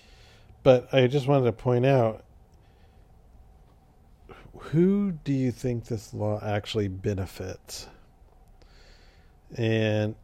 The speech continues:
you know, is it really the safety of the people of the cylinders? Because they do put a marker gas, hydrogen cyanide, in there that stinks when it leaks. Or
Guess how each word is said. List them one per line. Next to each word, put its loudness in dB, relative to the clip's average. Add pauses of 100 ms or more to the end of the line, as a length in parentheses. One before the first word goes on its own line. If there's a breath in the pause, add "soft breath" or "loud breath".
(280)
you -2
know, -4
is 0
it 0
really 6
the 2
safety 0
of -2
the -6
people -2
of -4
the -2
cylinders? -4 (580)
Because 0 (800 soft breath)
they -4
do 0
put 0
a 0
marker 0
gas, -2
hydrogen -4
cyanide, -2
in -4
there -4
that -4 (460 soft breath)
stinks -2
when 0
it -4
leaks. -6 (800 soft breath)
Or 6